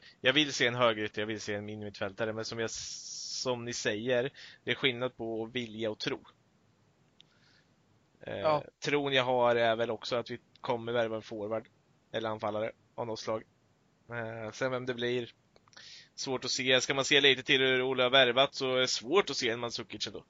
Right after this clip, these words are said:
Speaker 1: Alltså, eh, jag tror att en Moussa Dembélé ligger närmare i så fall. Eh, sen att, eh, Solskjaer säkert vill ha typ James Maddison är en sak. Eh, om det ens är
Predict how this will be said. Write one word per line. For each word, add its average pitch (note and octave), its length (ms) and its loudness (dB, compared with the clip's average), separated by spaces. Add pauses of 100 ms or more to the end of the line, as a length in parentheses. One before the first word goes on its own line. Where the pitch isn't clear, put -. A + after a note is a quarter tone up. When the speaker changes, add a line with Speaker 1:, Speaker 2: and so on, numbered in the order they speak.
(400)
Speaker 1:
Alltså, B2+ 220 2
eh, B2+ 680 8
jag C3+ 120 2
tror D#3 340 2
att C#3 120 6
en C3 240 -4
Moussa C3 220 -6
Dembélé A2+ 280 -4
ligger A2+ 200 -6
närmare A#2 400 -2
i B2+ 60 -4
så A#2+ 140 -8
fall. - 120 -10 (320)
Eh, G#2 460 -4 (380)
sen C3+ 220 -2
att, D3 180 4
eh, C3+ 560 2
Solskjaer B2+ 300 -4
säkert A#2 340 0
vill A#2 100 -2
ha C3+ 280 2
typ G#2+ 240 -6
James A2 280 -4
Maddison G#2+ 500 -6 (680)
är A#2 140 2
en A2 80 -6
sak. - 500 -6 (180)
Eh, A2 340 -2
om A2+ 300 -4
det A#2+ 120 6
ens A2 440 -2
är A2 320 0